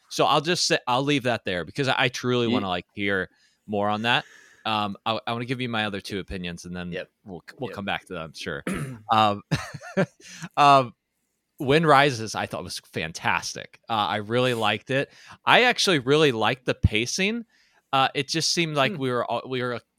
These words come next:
Speaker 1: we were kind of quickly through moving through the story, but we were also kind of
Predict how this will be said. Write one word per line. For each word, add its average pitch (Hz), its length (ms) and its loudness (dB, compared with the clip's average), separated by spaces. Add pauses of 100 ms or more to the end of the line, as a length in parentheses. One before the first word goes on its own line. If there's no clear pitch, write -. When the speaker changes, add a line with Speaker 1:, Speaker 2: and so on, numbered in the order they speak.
(140)
Speaker 1:
we 143 80 -6
were 131 60 -10
kind 208 280 2
of 208 100 -10
quickly 180 400 -2
through 156 280 -6 (120)
moving 143 300 -4
through 139 100 -6
the 117 80 -6
story, 110 720 -2 (600)
but 147 140 2
we 147 80 2
were 143 60 4
also 165 260 2
kind 147 180 -2
of 117 160 -6